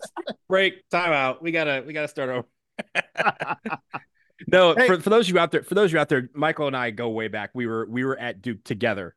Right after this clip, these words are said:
Speaker 2: Um, when I was headline monitor, he was the editor of the sports section, uh, at the Chronicle, and, and we, we've been, we've been really good friends, uh, since then. We, we worked a lot together back in those days, so it was great to have Michael on. Uh, we, we separate, we, we, we like to bury our,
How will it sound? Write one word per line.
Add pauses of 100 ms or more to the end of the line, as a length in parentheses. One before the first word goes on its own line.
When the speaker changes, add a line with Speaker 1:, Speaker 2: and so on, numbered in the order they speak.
Speaker 2:
Um,
when
I
was
headline
monitor,
he
was
the
editor
of
the
sports
section, (360)
uh,
at
the
Chronicle,
and,
and
we,
we've
been,
we've
been
really
good
friends, (120)
uh,
since
then.
We,
we
worked
a
lot
together (300)
back
in
those
days,
so
it
was
great
to
have
Michael
on. (240)
Uh,
we,
we
separate,
we,
we,
we
like
to
bury
our,